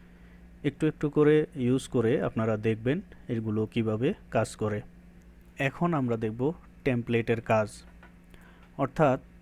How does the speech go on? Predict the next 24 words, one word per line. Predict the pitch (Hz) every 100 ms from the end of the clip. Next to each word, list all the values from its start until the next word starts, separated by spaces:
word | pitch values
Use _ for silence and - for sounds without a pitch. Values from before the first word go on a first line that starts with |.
| - - - - - - - - -
আমরা | 156 175 185 262 -
এতক্ষণ | 139 - 143 - 131 147 - - - -
বা | 117 113 -
এতদিন | 143 139 147 139 139 156
যা | 127 120 139
করেছিলাম | 131 117 - 117 131 180
গত | 123 120
তিনটা | 120 120 117 131
ক্লাস | - 160 180
এবং | 123 123 123 120
ঠিক | 143 175 -
এখন | 117 120 135 147 -
যে | 113
ক্লাসটি | - 113 - -
করেছিলাম | 127 127 - 135 170
এখানে | - 127 131 147
এই | 143
পর্যন্ত | 151 131 120 107 107 123 214 - - - - - -
আমরা | 120 120 113 113 -
একটা | 127 123
ব্ল্যাঙ্ক | 113 113 117 123 143 151 151 -
পেজ | 120 117 113
নিয়ে | 120 151
সেখানে | 175 113 117 120